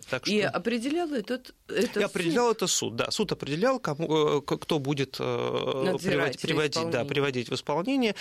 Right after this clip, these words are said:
Speaker 1: решение, э, судебного, э, ре-, решение, о, с-, судебного,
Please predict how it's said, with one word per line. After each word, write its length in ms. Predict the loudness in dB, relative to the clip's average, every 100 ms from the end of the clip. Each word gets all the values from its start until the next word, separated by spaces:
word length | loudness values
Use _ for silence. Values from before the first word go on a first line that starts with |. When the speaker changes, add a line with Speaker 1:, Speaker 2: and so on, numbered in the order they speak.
| -8 -6
Speaker 1:
решение, 720 | -2 -2 0 0 2 2 0 0
э, 240 | 0 0
судебного, 760 | -2 -2 -4 -2 -2 0 0 -2
э, 400 | -2 0 0 0
ре-, 180 | 0 0
решение, 380 | 0 0 0 0
о, 220 | 0 -2
с-, 160 | -4 -6
судебного, 560 | -4 -4 -2 -2 -2